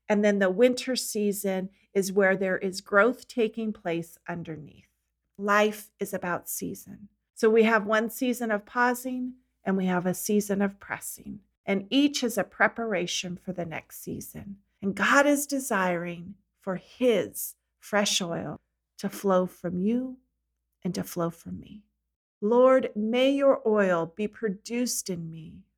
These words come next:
through the crushing process. Or should I say, may I respond to your crushing process and not need further pressing to get your oil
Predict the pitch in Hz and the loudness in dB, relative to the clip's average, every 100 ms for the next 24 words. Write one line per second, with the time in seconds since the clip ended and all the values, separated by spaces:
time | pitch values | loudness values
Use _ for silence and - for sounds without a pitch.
0 | _ 226 220 196 - 196 180 - 185 175 | _ -4 0 0 -2 -4 -4 -4 -6 -12
1 | - - - - 127 - - _ _ _ | -14 -12 -10 -10 -10 -12 -16 _ _ _
2 | _ - 226 - - 294 285 285 277 - | _ 2 2 2 2 4 4 4 0 0
3 | 190 175 180 170 190 196 - _ 190 202 | 2 4 2 -4 0 0 0 _ 8 8
4 | 247 285 302 311 - 262 269 - 196 180 | 8 6 0 -4 -2 -2 0 -2 -4 -4
5 | 156 170 - 214 185 214 226 226 - - | -8 -10 -8 -6 0 2 2 -2 -12 -6
6 | 190 - - 170 - - - - - 190 | -4 -2 -4 -6 -14 -8 -8 -8 -10 -12
7 | - - - _ - 202 208 220 233 226 | -12 -16 -16 _ 0 4 8 8 6 0
8 | 220 214 - 277 277 233 - 143 - - | -4 -6 0 2 4 2 -2 -10 -10 -12
9 | 175 175 - 190 196 190 - 196 190 185 | -12 -10 -8 -2 -2 0 -2 2 4 4
10 | 170 | 2